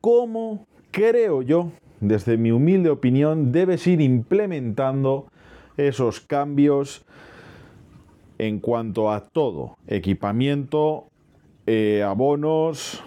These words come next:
habitantes, naturaleza en el interior,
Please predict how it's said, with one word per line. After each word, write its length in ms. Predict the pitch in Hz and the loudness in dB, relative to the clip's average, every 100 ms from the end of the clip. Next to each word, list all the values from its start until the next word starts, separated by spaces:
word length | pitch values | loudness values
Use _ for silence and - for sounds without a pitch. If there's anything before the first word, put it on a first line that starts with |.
| - - - - _ - - | -20 -20 -20 -20 _ -20 -8
habitantes, 1160 | 107 104 98 135 143 147 165 165 165 151 - - - - - - - - - - 113 | -6 -4 -4 -2 -4 -2 0 2 2 -2 -8 -16 -20 -20 -20 -20 -20 -20 -20 -4 -2
naturaleza 720 | 110 90 107 107 123 123 131 | -2 -2 -2 0 0 0 -4
en 60 | |
el 100 | 113 | -4
interior, 800 | 104 87 92 123 143 147 143 135 | -4 -2 0 2 2 0 -2 -6